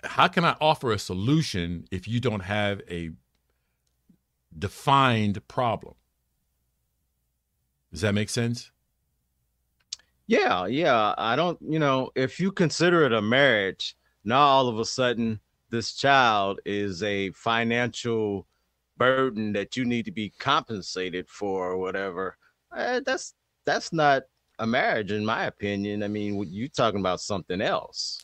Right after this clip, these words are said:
Speaker 1: Well, okay. So, so when I think about that and, and the, the, and you're addressing the issue now, is I think that women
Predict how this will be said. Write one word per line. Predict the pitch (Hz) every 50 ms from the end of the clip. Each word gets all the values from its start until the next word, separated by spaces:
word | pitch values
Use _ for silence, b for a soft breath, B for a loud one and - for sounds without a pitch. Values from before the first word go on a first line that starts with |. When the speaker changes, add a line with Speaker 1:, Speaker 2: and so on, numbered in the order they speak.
| - -
Speaker 1:
Well, | 240 240 240 233 247 - -
okay. | 185 180 - - 85 82 78 - _
So, | - - - 180 165 160 151 - - _ _ _ _ _ _ _ _ _ _ _ _ _ _ _ _ _ _ _ _ _ _ _ _ _ _ _ _ _
so | - - - 143
when | 123 147 185 190
I | 180 170
think | 156 - 165 156 139 147
about | 117 110 95 92 92
that | 98 82 69 64 60
and, | 65 73 78 85 85 -
and | - 85 82 85 85 80 78 73 73 _ _ _ _ _ _ _ -
the, | 80 80 80 78 71 _ _
the, | 80 78 76 71 71 71 69 71 - _ _ _ _ _ _ _
and | - 82 85
you're | 85 101 107 110
addressing | 107 90 - 90 98 92 - - 90 87 82
the | 71 65 - 80
issue | 82 76 - 82 73
now, | 76 73 76 76
is | 80 80 90
I | 98 104
think | 98 - 180 196 196 -
that | - 113 104 98
women | 101 123 147 156 143 120 110 107 107 101 101